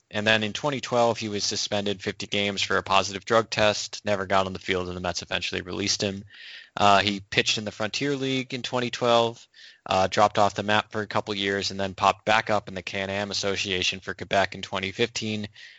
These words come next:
uh, that as a twenty-seven-year-old, and then hasn't pitched since. So another, uh, high school pitching flameout, it seems.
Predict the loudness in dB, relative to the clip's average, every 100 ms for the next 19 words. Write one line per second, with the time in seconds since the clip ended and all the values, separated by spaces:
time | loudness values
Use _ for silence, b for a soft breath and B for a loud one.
0 | b 2 4 4 2 0 -4 -6 -4 -2
1 | 0 0 -2 -4 0 0 -2 -4 -4 -6
2 | B B B B 0 2 2 0 -4 -2
3 | -4 -4 -10 -10 -10 -10 _ _ _ _
4 | _ _ _ _ _ _ _ -4 0 2
5 | 2 2 2 2 0 0 -2 0 0 0
6 | -4 -4 -4 -6 -8 -6 -8 -6 -4 -2
7 | -2 -4 -8 -10 -6 -6 -6 -10